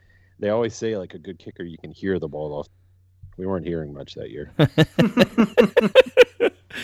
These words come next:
Speaker 2: All right, well, let's, let's get away from that into much happier topics. Um, so yes, optimism is, is, is, is kinda, you know,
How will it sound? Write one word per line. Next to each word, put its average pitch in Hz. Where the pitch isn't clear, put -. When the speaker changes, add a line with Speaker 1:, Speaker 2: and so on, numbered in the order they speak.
Speaker 2:
All -
right, 110
well, 107
let's, 110
let's -
get 123
away 113
from 101
that 107
into 104
much 107
happier 104
topics. 101
Um, 120
so 170
yes, 160
optimism 160
is, 127
is, 117
is, 110
is 104
kinda, 110
you 110
know, 98